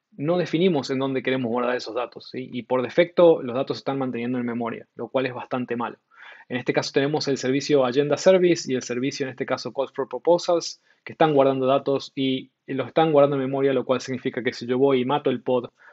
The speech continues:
voy a perder estos datos. Y la aplicación va a quedar en un estado bastante inconsistente, eh, y no es lo que queremos, ¿sí? Por lo cual, eh, en general, desarrolladores van a decir, "Sí, necesitamos una base de datos para guardar estos datos."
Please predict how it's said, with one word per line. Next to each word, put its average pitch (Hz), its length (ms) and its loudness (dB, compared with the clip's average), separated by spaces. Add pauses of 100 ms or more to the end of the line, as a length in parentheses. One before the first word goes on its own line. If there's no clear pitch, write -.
(120)
voy 135 180 0
a 131 100 -2
perder 120 540 -2
estos 110 300 -8
datos. - 420 -8
Y 131 260 -2
la 135 140 -4
aplicación 160 500 -2
va 156 40 8
a 151 40 -2
quedar 160 220 4
en 156 60 0
un 151 120 -2
estado 147 340 2
bastante 139 360 -2
inconsistente, 147 800 0 (420)
eh, 120 400 0
y 127 360 -4
no 127 160 -4
es 123 80 -8
lo 131 100 0
que 113 140 -8
queremos, 110 340 -6
¿sí? 123 240 -12 (560)
Por 131 160 0
lo 131 140 0
cual, 175 300 8
eh, 127 280 -2
en 117 100 -8
general, 156 480 0
desarrolladores 131 520 -2
van 139 120 0
a 135 40 -4
decir, 127 200 -6
"Sí, 143 200 -2
necesitamos 123 400 -6
una 135 160 -2
base 131 240 -2
de 131 60 -2
datos 127 200 -8
para 123 140 -2
guardar 123 180 -2
estos 127 160 -10
datos." 160 420 2